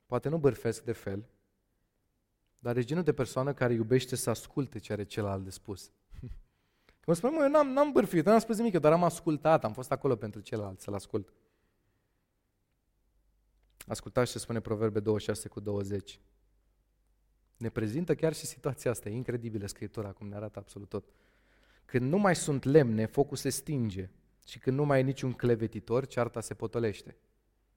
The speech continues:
E nevoie întotdeauna de doi ca să fie bârfă, să știți. Chiar dacă nu vrei să bârfești, nici nu asculta. Spune: „Mă, uite, eu nu vreau să facem asta. Vrei să facem ceva? Hai să ne rugăm. Eu nu vreau să particip la o astfel de discuție.”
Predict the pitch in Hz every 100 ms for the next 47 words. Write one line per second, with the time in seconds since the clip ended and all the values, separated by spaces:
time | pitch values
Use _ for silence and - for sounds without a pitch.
0 | _ _ _ _ - 117 120 139 131 131
1 | 127 120 117 113 107 - - - - 98
2 | 98 95 107 - - 95 - _ _ _
3 | _ _ _ _ _ _ _ _ _ 117
4 | 117 117 113 104 107 - 101 98 104 95
5 | 113 110 104 - 98 - 92 - _ _
6 | - 110 113 113 107 110 107 101 98 -
7 | 101 - 101 98 101 147 196 202 185 185
8 | 170 139 113 120 117 113 107 104 85 _
9 | _ _ _ _ _ _ 117 113 107 101
10 | 101 107 - 104 98 104 98 - 98 104
11 | 98 - - 131